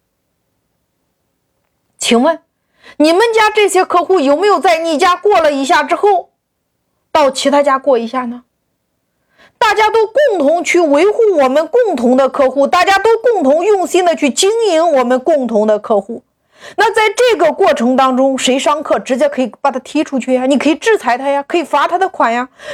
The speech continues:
去弥补我们客户的损失。你是不是就可以解决这个问题了？这叫规则，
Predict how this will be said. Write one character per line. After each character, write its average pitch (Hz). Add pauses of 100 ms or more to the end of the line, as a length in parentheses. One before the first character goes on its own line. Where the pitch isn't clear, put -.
(100)
去 392
弥 320 (140)
补 359
我 240
们 240
客 247
户 220
的 196
损 190
失。 220 (300)
你 294
是 294
不 480
是 427
就 440
可 392
以 392
解 285
决 294
这 359
个 302
问 330
题 -
了？ 214 (720)
这 311
叫 262
规 311
则， 208